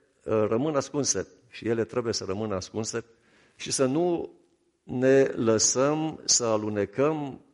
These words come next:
pe panta aceasta, să abordăm lucrurile ascunse ale lui Dumnezeu. Să credem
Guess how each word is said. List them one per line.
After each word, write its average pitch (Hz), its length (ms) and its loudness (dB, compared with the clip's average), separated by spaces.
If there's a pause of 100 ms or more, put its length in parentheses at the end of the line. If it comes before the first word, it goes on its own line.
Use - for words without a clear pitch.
(120)
pe 104 120 0
panta 147 560 -2
aceasta, 123 680 -4
să - 240 -4
abordăm 113 800 0
lucrurile 123 460 -8
ascunse 120 600 -6 (300)
ale 95 200 -6
lui 95 160 -6
Dumnezeu. 90 420 -4
Să - 140 -6
credem 139 440 0